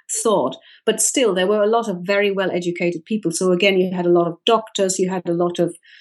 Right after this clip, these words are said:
geographers who were very important, uh, in the early settlement of lots of places. So again, I think Scots often tended to be in positions of influence, but also early on in these positions.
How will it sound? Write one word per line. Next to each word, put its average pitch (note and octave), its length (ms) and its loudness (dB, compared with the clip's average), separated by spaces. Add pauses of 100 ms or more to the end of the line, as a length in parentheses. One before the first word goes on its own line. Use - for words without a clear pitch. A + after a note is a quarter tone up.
(100)
geographers G#3 1000 2
who G#3 200 0
were F#3+ 240 2
very G#3+ 280 2
important, F3 680 0 (100)
uh, F3+ 220 2
in G3 140 0
the F#3 140 2
early F#3 180 -2
settlement A3+ 440 0
of D3+ 140 -4
lots - 180 -4
of - 140 -14
places. - 500 -2 (300)
So G#3+ 140 4
again, A#3 240 2
I G#3 80 2
think B3 180 0
Scots - 340 -2
often A3+ 300 -2
tended G#3+ 320 -2
to F#3+ 80 -2
be G3+ 180 2
in F#3+ 140 4
positions F3+ 500 0
of D#3 160 -4
influence, A#3+ 480 2
but E3+ 160 2
also G3+ 520 0 (240)
early G#3 360 2
on G3 380 2
in D#3 160 -2
these C#3 240 -4
positions. - 640 -4